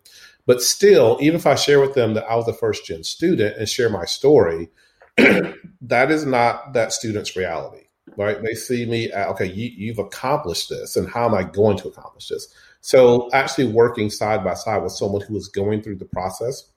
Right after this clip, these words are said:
who has recently experienced their struggle and how they got through it, that was one of, probably the, one of the more powerful things in the programming that I did at Longwood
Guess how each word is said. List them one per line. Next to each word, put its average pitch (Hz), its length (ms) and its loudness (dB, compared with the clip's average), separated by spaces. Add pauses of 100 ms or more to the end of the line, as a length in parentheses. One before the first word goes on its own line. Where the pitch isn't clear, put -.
(440)
who 131 120 6
has 98 220 0
recently 113 640 0
experienced 101 720 -2
their 95 160 -4
struggle 76 640 -8 (320)
and 95 120 -4
how 113 220 2
they 107 160 4
got 98 320 0
through 113 240 6
it, 90 180 2 (260)
that 123 200 2
was 160 140 2
one 160 160 6
of, 147 120 2
probably 131 280 4
the, 123 100 0
one 120 180 0
of 110 60 0
the 104 80 -2
more 95 280 -2
powerful 117 580 -2
things 104 360 -2
in 98 160 -8
the 92 80 -8
programming 101 720 0
that 90 160 -4
I 90 140 -4
did 92 320 -2
at 87 160 -8
Longwood 95 560 -2